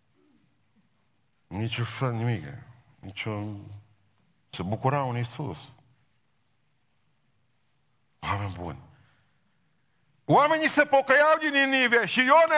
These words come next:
era supărat. „Doamne, ce faci cu ei? Că ce să pocăiesc toți?”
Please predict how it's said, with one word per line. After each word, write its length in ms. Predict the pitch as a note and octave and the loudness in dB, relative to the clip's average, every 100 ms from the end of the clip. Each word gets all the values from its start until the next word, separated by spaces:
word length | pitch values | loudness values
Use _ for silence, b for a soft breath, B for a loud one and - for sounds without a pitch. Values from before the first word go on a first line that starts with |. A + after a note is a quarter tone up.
| D4+ | 4
era 120 | D#4+ | 2
supărat. 760 | - E4 C#4+ D4 D#4+ D4 A3+ C4 | 0 0 2 4 2 2 0 4
„Doamne, 520 | E4 E4+ E4 D#4 C#4+ | 4 6 2 0 0
ce 60 | F4+ | 2
faci 220 | D#4 D#4 - | 4 0 0
cu 140 | D4+ | 2
ei? 220 | C4+ B3 | 4 4
Că 80 | B3+ D#4+ | 2 0
ce 100 | F4 | 0
să 140 | F4+ | 0
pocăiesc 460 | E4+ D#4+ D#4+ D#4+ E4 | 0 0 2 2 2
toți?” 400 | E4 D4 A3 - | 2 2 0 -14